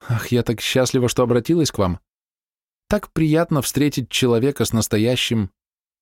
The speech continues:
пониманием! О, вы не представляете себе, какие квартиры мне показывали некоторые люди».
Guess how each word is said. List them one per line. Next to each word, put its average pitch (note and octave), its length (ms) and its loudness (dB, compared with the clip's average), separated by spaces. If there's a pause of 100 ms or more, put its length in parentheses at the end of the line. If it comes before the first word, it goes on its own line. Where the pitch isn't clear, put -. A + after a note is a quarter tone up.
пониманием! A#2 800 0 (1200)
О, F#3 140 2
вы D#3 140 4
не D3+ 100 2
представляете C3 760 2
себе, A#2 280 0
какие A#2+ 320 0
квартиры A#2+ 480 2
мне A#2 160 2
показывали G#2+ 760 2 (540)
некоторые A#2 720 2
люди». A2 560 0